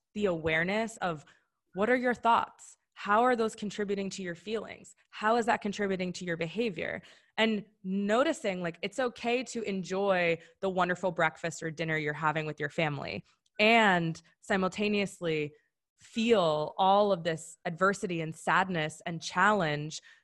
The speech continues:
knowing that however long it takes, this will also pass, right? So that's the definition of mindfulness. The definition is from a man named James Baraz, and he wrote the book Awakening Joy, which is a really beautiful book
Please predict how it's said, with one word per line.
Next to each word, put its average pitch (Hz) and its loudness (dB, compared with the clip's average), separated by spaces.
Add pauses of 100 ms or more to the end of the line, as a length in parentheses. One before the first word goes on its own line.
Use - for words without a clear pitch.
knowing 233 4
that 185 4 (800)
however 208 6
long 196 4
it 190 -4
takes, - -4 (240)
this 170 -6
will 170 -4
also 160 -6
pass, - -14 (280)
right? 156 -2 (180)
So - -4
that's 294 4
the 302 -2
definition 202 0
of 170 -4
mindfulness. 170 -2
The 190 6
definition 196 4
is 190 0
from 170 2
a 165 2
man 151 2
named 160 0
James 147 -2
Baraz, 208 4 (320)
and 175 4
he 208 6
wrote 180 4
the 175 2
book 170 4
Awakening 160 4
Joy, 160 2
which 208 4
is 160 -2
a 160 2
really 143 2
beautiful 143 -4
book - -8